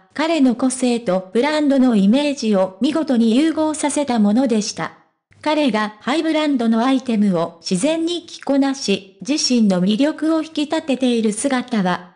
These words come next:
彼のスター性とセンスの高さを示しています。ファッションは個々の表現手段であり、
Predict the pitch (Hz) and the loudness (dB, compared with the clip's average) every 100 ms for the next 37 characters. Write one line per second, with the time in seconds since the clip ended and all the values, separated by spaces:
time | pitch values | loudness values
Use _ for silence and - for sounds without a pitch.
0 | _ 294 330 277 233 208 - 302 285 269 | _ -2 2 4 2 0 -4 -2 -2 0
1 | 269 262 220 - - 302 349 339 240 202 | 0 0 -2 -4 -6 -4 -4 -2 0 0
2 | 202 302 311 285 208 190 - 233 294 - | 0 -4 -4 -2 -4 -2 0 0 0 -2
3 | 202 185 175 180 - _ _ _ _ - | -2 0 -2 -6 -14 _ _ _ _ -4
4 | 311 311 - 311 277 208 202 - 330 330 | -4 -4 -4 2 4 2 0 -6 -6 -2
5 | 277 208 190 285 311 302 320 302 302 285 | 2 2 2 0 0 0 -2 -2 -2 0
6 | 254 233 226 208 190 165 - | 2 2 2 0 0 -2 -6